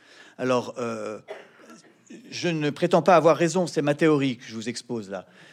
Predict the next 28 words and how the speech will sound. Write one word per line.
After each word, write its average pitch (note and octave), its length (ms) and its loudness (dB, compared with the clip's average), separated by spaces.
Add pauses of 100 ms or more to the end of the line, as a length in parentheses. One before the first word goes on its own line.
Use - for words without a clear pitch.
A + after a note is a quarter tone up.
(360)
Et B2+ 120 -14
donc, F3+ 600 0 (1300)
euh, B1+ 720 -12 (360)
il A#2 100 -16
y B2+ 120 -2
a C3+ 80 2
eu C3+ 140 -2
ça, A3 480 2
et C3+ 140 -2
puis, G#3+ 480 -6
euh, B2+ 640 -6 (380)
ah - 80 -4
oui, F#3 160 0
je A2+ 100 -10
voulais C3+ 180 0
expliquer C3+ 400 -6
pourquoi F#3+ 340 0
le D3+ 120 0
monastère C3 540 -4
et D#3 80 -2
le C3 60 -6
régiment. F3 520 -2
Bah, A#2+ 180 -6 (540)
parce A#2+ 180 -10
que, F#3 100 -4
euh, D#3+ 360 0
justement, C#3+ 640 -6
euh, A2+ 220 -12